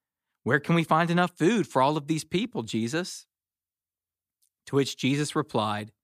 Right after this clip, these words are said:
"Well, how much food do you guys have left?" And yet, again,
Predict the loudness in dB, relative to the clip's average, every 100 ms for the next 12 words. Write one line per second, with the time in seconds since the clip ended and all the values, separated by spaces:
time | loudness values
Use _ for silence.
0 | _ _ -6 -2 -2 -4 _ _ _ _
1 | _ _ _ -2 2 2 2 2 4 2
2 | 0 0 0 -2 -2 -2 -2 -2 -6 -8
3 | -18 _ _ _ _ _ _ _ _ _
4 | -4 0 4 4 2 _ _ _ _ -4
5 | -2 2 2 0 -2